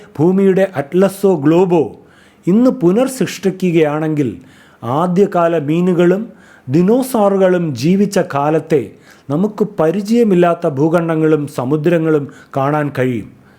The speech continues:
അന്നത്തെ ചിത്രങ്ങളിൽ നിങ്ങൾക്ക് ഇന്ത്യയും മഡഗാസ്കറും ശ്രീലങ്കയും ഒന്നും കാണാൻ കഴിയില്ല. കാരണം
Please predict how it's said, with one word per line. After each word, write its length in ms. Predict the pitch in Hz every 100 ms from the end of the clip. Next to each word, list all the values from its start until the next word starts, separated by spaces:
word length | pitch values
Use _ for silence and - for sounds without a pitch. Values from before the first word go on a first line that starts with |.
| _ _ - _ -
അന്നത്തെ 480 | 139 180 185 190
ചിത്രങ്ങളിൽ 680 | 185 165 156 180 180 185 214 214 - - 143
നിങ്ങൾക്ക് 460 | 170 190 190 202 -
ഇന്ത്യയും 500 | 185 226 240 240 220
മഡഗാസ്കറും 720 | 156 147 165 185 180 - 180 170
ശ്രീലങ്കയും 640 | 139 156 180 175 175 151
ഒന്നും 220 | 147 147
കാണാൻ 380 | - 135 143 156
കഴിയില്ല. 480 | 143 127 143 139 98 - - _ -
കാരണം 400 | - 180 196 190